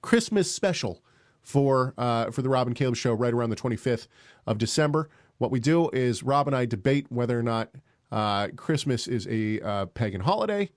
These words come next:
or not. Uh, this year we might bring Andre Philippe, one of the students at Torah Resource Institute who did his, uh, his, his, uh, his, uh, one of his papers at this last family camp. He did it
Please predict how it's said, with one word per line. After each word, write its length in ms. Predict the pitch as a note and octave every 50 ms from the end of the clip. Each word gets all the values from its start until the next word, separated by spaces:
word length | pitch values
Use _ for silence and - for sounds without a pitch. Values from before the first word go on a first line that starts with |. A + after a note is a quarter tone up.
| _ _
or 100 | - D3
not. 340 | D#3 D3+ D3+ D3+ C#3 - - - - - - - - - -
Uh, 260 | - A#2+ A#2+ A#2+ G#2 -
this 320 | A#2+ D3 A#3 C4 - -
year 100 | G#3+ G3
we 140 | F#3+ F#3 F3
might 240 | F3 F3 F3 E3+ D#3+
bring 320 | C#3 D3 D3+ D3 D3 C#3+ C#3+
Andre 500 | - D3+ D#3 E3 D#3 - D#3 C#3+ C#3+ C3+
Philippe, 500 | - - C3 C3 D3 G3+ A3 - - - - _ _ _ _ _ _ _ -
one 120 | A#2+ C3 C3+
of 100 | C3 A#2+
the 80 | A#2+
students 340 | - - - G3+ F#3 F3+ D#3
at 80 | C#3+ -
Torah 180 | D#3+ D3+ C#3+
Resource 400 | C#3 C3+ B2+ - - B2 A2 -
Institute 380 | D3+ C#3 - - - C3 B2+ A2+
who 100 | A2 G#2+
did 220 | G#2 - C3+ B2+
his, 340 | A#2 A#2+ A#2 A2+ G#2 - -
uh, 400 | - G#2 A2 G#2+ G#2 G2+ G2 G2 - -
his, 400 | A2+ G#2+ G#2+ G#2 G2+ G2 - - - - - - - _
his, 420 | - A2 G#2 G2+ G2+ F2+ - - -
uh, 640 | - E2+ D2 C#2 - - - - - - - - - _ - - _ _ _ _ _ _ - - _ _ - - - - E2 F2+ - B2+ - -
his, 280 | B2 A#2 G#2+ G#2 G2+ -
uh, 120 | A#2 G#2+
one 220 | - A#2 A2 B2 C3
of 180 | B2 G#2+ -
his 140 | G#2 G#2 -
papers 420 | - C#3 C3+ C#3 C#3 B2 A2 -
at 120 | A2+ G2+ -
this 300 | - G#2+ G#2 - - -
last 380 | A2+ A2+ G#2+ G#2 - - - -
family 260 | C#3 D3 D#3 D3+ B2
camp. 260 | - - A2 G#2 - - - - - - - _
He 140 | - C3+
did 200 | B2+ A#2+ D3+ D3+
it 120 | C#3+ C#3